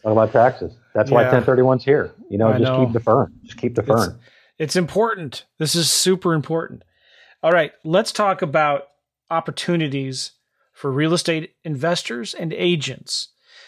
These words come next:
Speaker 2: 'cause there's a lot of opportunity for somebody who's smart that can help these people who do ten thirty-one exchanges to find deals, right?
Speaker 1: Yes.
Speaker 2: What, what are some of, 'cause you had a great little,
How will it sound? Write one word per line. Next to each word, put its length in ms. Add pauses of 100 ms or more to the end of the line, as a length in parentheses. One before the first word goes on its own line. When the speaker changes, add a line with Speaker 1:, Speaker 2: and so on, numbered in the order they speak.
(140)
Speaker 2:
'cause 460 (200)
there's 280
a 20
lot 180
of 60
opportunity 720 (440)
for 200
somebody 460
who's 160
smart 460 (840)
that 380
can 380
help 440 (140)
these 320
people 520
who 140
do 380
ten 240
thirty-one 280
exchanges 600 (520)
to 60
find 300
deals, 400
right? 240 (640)
Speaker 1:
Yes. 120
Speaker 2:
What, 140
what 140
are 40
some 220
of, 180
'cause 140
you 60
had 80
a 40
great 260
little, 380